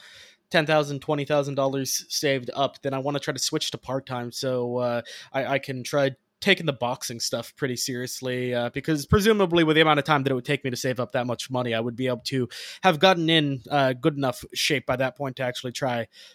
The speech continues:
uh, joining a boxing gym. 'Cause I have been, uh, I've been going during my lunch break to the gym on the other side of the building,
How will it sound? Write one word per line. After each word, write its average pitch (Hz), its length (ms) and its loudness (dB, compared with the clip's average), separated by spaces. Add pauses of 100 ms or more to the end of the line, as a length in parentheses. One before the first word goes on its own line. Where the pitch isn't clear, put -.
(180)
uh, 117 240 -4
joining 143 360 2
a 123 40 -2
boxing 123 400 -4
gym. 113 240 -10
'Cause - 140 -2
I 170 80 6
have 202 240 6
been, 185 360 2
uh, 156 320 6
I've 156 200 4
been 220 160 0
going 196 600 2
during 180 240 4
my 170 120 6
lunch 143 400 0
break 143 280 -2
to 143 80 -6
the 131 120 -6
gym 131 440 -4
on 127 220 -4
the 127 80 -4
other 127 160 -6
side 143 200 0
of 131 40 -12
the 123 80 -4
building, 117 680 -6